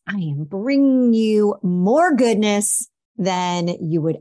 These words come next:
ever expect on this Thursday. Why am I saying this? Because today you are going to get the A B Cs, the one oh one to two oh one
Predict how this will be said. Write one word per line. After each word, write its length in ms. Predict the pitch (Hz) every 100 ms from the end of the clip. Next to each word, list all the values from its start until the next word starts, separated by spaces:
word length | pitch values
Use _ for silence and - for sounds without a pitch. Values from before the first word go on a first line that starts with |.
| -
ever 320 | 220 202 202
expect 540 | 170 - - 160 147 151
on 160 | 143
this 220 | 143 - -
Thursday. 680 | 139 135 - - - - _
Why 520 | 185 175 208 269 302
am 180 | 311 294
I 140 | 294
saying 280 | 269 277 269
this? 160 | 269 262
Because 400 | 233 - 220 -
today 600 | - 214 220 226 254 277 _ _ _
you 380 | 202 190 269 349
are 200 | 359 262
going 340 | 240 220 208 202
to 200 | - 180
get 400 | 170 151 151 - _ _ _ -
the 480 | 175 208 202 190 185 160 _ _ -
A 240 | 262 311
B 260 | 294 294 277
Cs, 600 | - - 220 208 202 214
the 540 | - 196 196 190 180 175 _ -
one 400 | 170 202 220 269
oh 100 | 277
one 380 | 247 240 226 220
to 100 | 190
two 400 | - - 247 214
oh 120 | 170
one 400 | 160 160 165